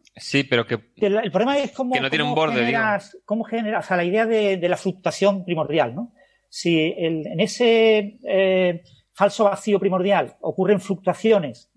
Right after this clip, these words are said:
Speaker 2: eh, ese va-, falso vacío primordial puede ser infinito, ¿no? Y tiene diferentes regiones que fluctúan y cada una de esas fluctuaciones genera un universo burbuja. Pero si una fluctuación, eh, produce un universo infinito es porque la fluctuación tenía una, eh, cantidad de energía infinita. Y la física nunca puede considerar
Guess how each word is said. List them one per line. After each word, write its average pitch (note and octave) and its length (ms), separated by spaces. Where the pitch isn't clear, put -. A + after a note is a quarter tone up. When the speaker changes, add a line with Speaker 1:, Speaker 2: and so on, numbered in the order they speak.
Speaker 2:
eh, - 220
ese F3 240
va-, E3+ 280
falso F3+ 260
vacío F3+ 220
primordial F#3+ 280
puede E3+ 100
ser E3 140
infinito, C3+ 420
¿no? A#3 160
Y C3+ 60
tiene F3 180
diferentes E3+ 340
regiones F#3 280
que F3+ 80
fluctúan B3 400
y G3 40
cada D#3 140
una F3 100
de E3+ 40
esas - 180
fluctuaciones F3 420
genera F3+ 280
un - 20
universo D#3+ 300
burbuja. C3 420
Pero E3 300
si - 140
una G3+ 120
fluctuación, A3 720
eh, D#3 200
produce F#3 360
un F3+ 60
universo G3 300
infinito A3 520
es E3+ 80
porque F3 160
la F#3 60
fluctuación - 460
tenía F#3 240
una, E3+ 160
eh, D#3 360
cantidad D3+ 280
de E3 60
energía D#3 200
infinita. D3+ 480
Y E3 100
la D3+ 100
física F#3 360
nunca F#3 300
puede E3 220
considerar D3+ 580